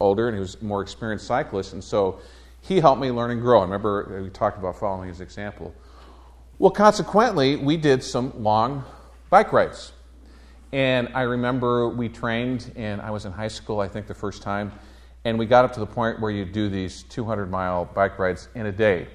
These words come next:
which I, it sounds, and it sounds horrible, and it is. Anybody ever done a double century on a, on a bike? It's, it's no fun. Um, and so I was able to do that, and I wasn't setting any speed records, but I worked up to it, and we started real early in the morning. It was the Davis Double Century down in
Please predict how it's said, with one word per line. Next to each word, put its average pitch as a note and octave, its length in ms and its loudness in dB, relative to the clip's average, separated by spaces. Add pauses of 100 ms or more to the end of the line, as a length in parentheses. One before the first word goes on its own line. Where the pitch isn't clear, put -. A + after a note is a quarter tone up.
(100)
which G2 220 -12
I, F#2+ 80 -6
it F2+ 240 -8
sounds, G2+ 540 -4
and G2 180 -8
it F2+ 100 -10
sounds G#2 440 -4
horrible, F#2+ 500 -2
and F#2+ 80 -8
it F2 120 -6
is. F#2 200 -4
Anybody G#2+ 260 -4
ever G2+ 140 -4
done G2+ 140 -6
a G#2 60 -6
double G2+ 200 -6
century G#2 400 -10
on G2 100 -12
a, F#2+ 120 -12
on F#2+ 100 -10
a F2+ 40 -10
bike? F#2+ 320 -8
It's, - 240 -16 (640)
it's G2+ 200 -10
no F2 140 -8
fun. D#2+ 240 -10 (560)
Um, C#3 340 2
and E3+ 120 -2
so F#3+ 420 6
I E3 80 10
was F#3+ 160 6
able F#3 220 4
to G3+ 120 -4
do C#4 180 6
that, D#3 340 6
and D#3+ 200 4
I D#3+ 60 6
wasn't D#3 280 2
setting E3 200 4
any C3+ 160 0
speed F3+ 300 -2
records, F#3 640 2
but C3 300 4
I B2 80 4
worked C3+ 300 2
up D#3 220 8
to F3 240 4
it, G3 120 6
and A#2+ 100 -2
we A2+ 60 -2
started B2+ 380 4
real A#2+ 220 0
early A#2 240 0
in G#2+ 60 -6
the G2 60 -8
morning. A2+ 380 -4
It - 60 -10
was F2 140 -12
the F#2+ 60 -10
Davis F#2+ 340 -6
Double G2 220 -4
Century G#2+ 440 -8
down F#2+ 260 -8
in E2 120 -14